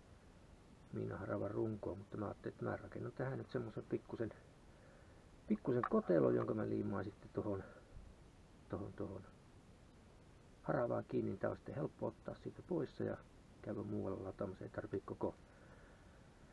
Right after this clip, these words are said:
koko metallin paljastinta vie välttämättä sinne latauspisteen ääreen, että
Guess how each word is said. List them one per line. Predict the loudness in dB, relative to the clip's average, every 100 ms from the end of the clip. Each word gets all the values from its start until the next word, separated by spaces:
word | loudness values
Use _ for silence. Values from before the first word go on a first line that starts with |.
| -18 -18 0
koko | 4 8 8
metallin | 8 4 2
paljastinta | 2 2 2 0 -2 0 -2 -6 -18 -18 -20 -18 -18 -4
vie | 0 0 0
välttämättä | -2 -2 -4 -4 -8 -8 -14 -18 -20 -20 -8
sinne | -6 -2
latauspisteen | -2 0 0 -2 -10 -6 -6 -4 -2
ääreen, | -2 -4 -10
että | -12 -16